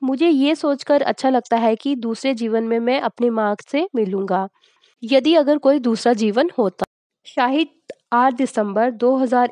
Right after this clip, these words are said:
एक को दो बजे अपनी नींद में ही शांतिपूर्वक तरीके से चल बसा, यानी उनकी डेथ हो गई। शाहिद की मृत्यु के बाद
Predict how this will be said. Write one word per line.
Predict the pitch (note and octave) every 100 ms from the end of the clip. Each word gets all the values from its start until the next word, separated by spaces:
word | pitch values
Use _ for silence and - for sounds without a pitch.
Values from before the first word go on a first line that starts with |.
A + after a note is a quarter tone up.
| -
एक | A3 A3+ -
को | - A#3+
दो | B3 G3+ B3+ B3+
बजे | A#3+ G#3+ B3
अपनी | G#3 - B3
नींद | A#3 A3+ A3
में | A3
ही | A3 C4
शांतिपूर्वक | C#4+ A#3+ G#3 G3 A3 G3+ G3+ G3 G#3
तरीके | G#3 G3 F#3 G3 G3+
से | - E4
चल | - A3 F#3
बसा, | F#3+ G3+ G3+
यानी | G3+ G3+ A3
उनकी | G#3 -
डेथ | D4+ A#3+ A#3+ -
हो | G#3+
गई। | F#3 F3+ F3 _ _ _ _ _ _ _
शाहिद | - D4 C#4 F4 -
की | F4
मृत्यु | E4 C4 A3+ - C4
के | B3+ B3
बाद | G#3 G#3